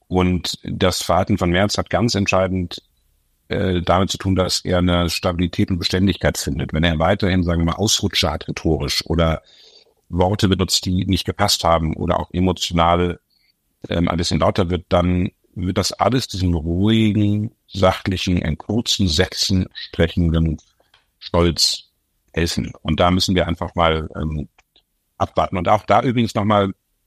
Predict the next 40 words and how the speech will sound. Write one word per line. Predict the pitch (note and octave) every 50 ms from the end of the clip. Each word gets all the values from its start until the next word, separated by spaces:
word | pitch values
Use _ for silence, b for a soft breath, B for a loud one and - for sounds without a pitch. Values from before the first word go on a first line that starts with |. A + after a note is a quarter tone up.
| _ _
ähm, | - G#2 G2 G2 G2 F#2+ E2+
das | F#2 F#2 -
finde | - A2 G2+
ich | F#2 F2+
auch | G2+ G2
so | - A2
interessant, | G2+ F#2+ - - F#2 - - A2 G2 G2+ G2+ F#2+ - - - _ -
äh, | - - -
wenn | - - - - F#2+ F#2+ F#2+
wir | G2
nur | F#2+ F#2+ F#2
auf | G2 -
Scholz | - - G2+ A2 G#2 -
gucken | - A2+ - - G2
und | F#2+ E2 F2+
diese | F2 G2 - -
Art | - F#2+ G#2 A2 G2 E2+ - -
und | E2+ E2+
auch | F2 -
die | - - -
Art, | G2 - -
wie | F#2+
er | F2+
dann | F2 E2
Wahlkampf | D#2+ F2 A2+ B2+ - A2+ F#2 F2
machen | F2+ E2 F2 D#2+ D#2
wird. | E2 E2 - - _ _ _ _ _ _ _ _ - -
Der | F2+ E2+
Satz | - B2 - - - - - -
heute, | C3 D3 D#3+ D3+ - G2+ E2+
da | D#2 F2+
bringe | E2 F#2 G#2 A2+
ich | G#2+
nochmal | - G#2 G2+ F#2+
Macron | F#2 F2 - - A2 A#2+ A#2+
ins | G2 F2
Spiel, | - - - E2+ D2+ D2 C#2+
ja, | C#2+ E2 G2
in | - F#2+ F2+
Münster, | F#2 A2 C3+ D3+ - - - D2 C2+ C2+